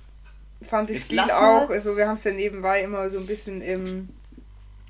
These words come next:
Speaker 1: äh, in der Red Zone gesehen, waren jetzt auch irgendwie nicht besonders heftige Pässe dran.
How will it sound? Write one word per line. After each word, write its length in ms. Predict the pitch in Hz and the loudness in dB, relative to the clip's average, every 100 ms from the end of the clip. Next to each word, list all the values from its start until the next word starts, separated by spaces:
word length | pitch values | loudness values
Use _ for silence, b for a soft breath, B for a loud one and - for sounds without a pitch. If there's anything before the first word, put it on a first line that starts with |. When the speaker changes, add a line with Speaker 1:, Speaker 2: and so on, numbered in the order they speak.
| - | -10
Speaker 1:
äh, 400 | 185 185 180 180 | -6 -2 0 -2
in 80 | 180 | -2
der 100 | 185 | -2
Red 220 | 185 240 | -2 -2
Zone 240 | - 190 196 | -6 -8 -8
gesehen, 500 | 190 185 190 214 214 b b b b b | -8 -6 -4 -4 -6 b b b b b
waren 260 | - 208 240 | -6 -4 -2
jetzt 160 | 233 - | -4 -2
auch 140 | 233 | -2
irgendwie 400 | 220 - 233 233 | -2 -4 -4 -2
nicht 340 | 226 247 - | -4 -6 -10
besonders 800 | - 220 214 233 240 226 220 - - - | -10 -6 -2 -2 0 0 0 -6 -14 -18
heftige 640 | - 185 247 254 247 220 202 | -16 -8 -8 -8 -12 -8 -10
Pässe 480 | - 214 269 285 262 | -8 -8 -6 -8 -8
dran. 520 | 247 240 254 269 | -4 -2 -2 -4